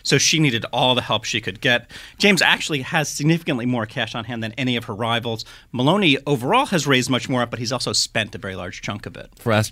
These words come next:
Speaker 2: Fred, we just have a couple seconds. The party primaries are next Thursday. Who will the winner face?
Speaker 1: Uh, the Republicans don't have a primary. They've already nominated Keith Wofford, a Buffalo native who was educated at Harvard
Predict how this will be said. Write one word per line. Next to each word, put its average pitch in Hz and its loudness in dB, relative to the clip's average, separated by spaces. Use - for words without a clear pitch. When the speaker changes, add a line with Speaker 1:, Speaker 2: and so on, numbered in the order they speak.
Speaker 2:
Fred, 113 4
we 110 4
just 107 -2
have 110 2
a 104 -2
couple 113 0
seconds. 117 2
The 98 -2
party 113 2
primaries 107 0
are - 0
next 101 0
Thursday. 113 2
Who 107 0
will 123 2
the 110 2
winner 110 0
face? - -2
Speaker 1:
Uh, 147 4
the 143 -2
Republicans 202 0
don't 156 2
have 156 0
a 151 -4
primary. 147 0
They've 120 -4
already 117 -2
nominated 117 -4
Keith - -6
Wofford, 139 2
a 160 -4
Buffalo 120 0
native 117 2
who 117 -4
was 107 -2
educated 107 0
at 98 -8
Harvard 151 0